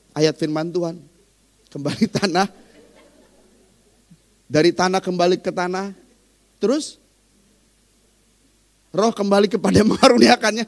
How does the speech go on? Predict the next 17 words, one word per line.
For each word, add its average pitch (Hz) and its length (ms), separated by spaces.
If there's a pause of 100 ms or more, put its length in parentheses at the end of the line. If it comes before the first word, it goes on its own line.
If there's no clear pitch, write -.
(140)
Anjing 349 320
nggak 320 240
punya 330 320
roh. 330 260 (220)
Jadi 277 240
kalau 277 220
anjing 262 240
kita 269 180
mati, 269 320 (160)
biarlah 156 320
dia 123 160
mati. 113 400 (880)
Amin 104 300
ya. 110 180 (480)
Tidak 220 240
perlu 233 240
ditangisi. 254 640